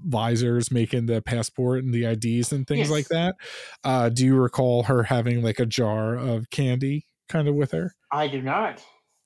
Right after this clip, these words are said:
Speaker 1: Yeah, she, like, feeds her, like, a little jar of candy, and I had in my notes, "I wonder if this is Turkish Delight,"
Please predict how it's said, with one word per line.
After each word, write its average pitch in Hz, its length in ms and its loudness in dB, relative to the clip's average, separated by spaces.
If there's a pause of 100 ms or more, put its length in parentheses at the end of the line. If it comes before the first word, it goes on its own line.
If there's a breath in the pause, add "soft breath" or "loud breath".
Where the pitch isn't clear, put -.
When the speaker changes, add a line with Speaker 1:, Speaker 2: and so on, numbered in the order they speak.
Speaker 1:
Yeah, 135 340 4
she, 143 200 2
like, 131 220 2
feeds 131 460 2
her, 117 260 2
like, 113 220 0
a 127 40 0
little 117 280 2
jar 117 260 2
of 110 80 -2
candy, 113 380 0
and 113 120 -2
I 131 40 2
had 127 240 2
in 135 80 4
my 131 180 2
notes, 127 360 0
"I 127 40 2
wonder 147 340 4
if 131 80 0
this 135 200 0
is 127 140 2
Turkish 127 440 0
Delight," 113 560 0